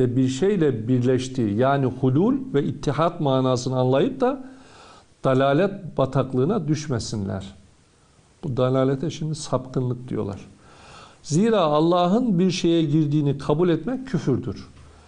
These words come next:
Hak Teâlâ'nın bir şeyle birleştiğini düşünmek de aynı şekildedir. Bu makama gelmeden önce birleşmeyi, tasavvura kalkışmak yasaktır. Allah Sübhanehu bize ve size razı olduğu bu yol üzerinde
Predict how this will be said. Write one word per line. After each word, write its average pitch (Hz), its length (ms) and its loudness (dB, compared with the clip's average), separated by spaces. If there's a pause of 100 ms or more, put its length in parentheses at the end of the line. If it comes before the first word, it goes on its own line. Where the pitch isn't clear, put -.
(340)
Hak 131 280 -2
Teâlâ'nın 208 640 2
bir 170 100 4
şeyle 196 420 2
birleştiğini 147 600 0
düşünmek 147 500 0
de 262 80 0
aynı 180 280 2
şekildedir. - 720 -8 (800)
Bu 165 120 2
makama 156 540 2
gelmeden 135 540 2
önce 113 380 0
birleşmeyi, 123 680 0
tasavvura 123 580 0
kalkışmak 123 640 -4
yasaktır. - 500 -2 (1200)
Allah 220 240 2
Sübhanehu 220 880 2 (220)
bize 147 340 2
ve 151 100 4
size 120 360 0
razı 135 340 2
olduğu 127 320 2
bu 147 100 2
yol 165 200 2
üzerinde 117 840 2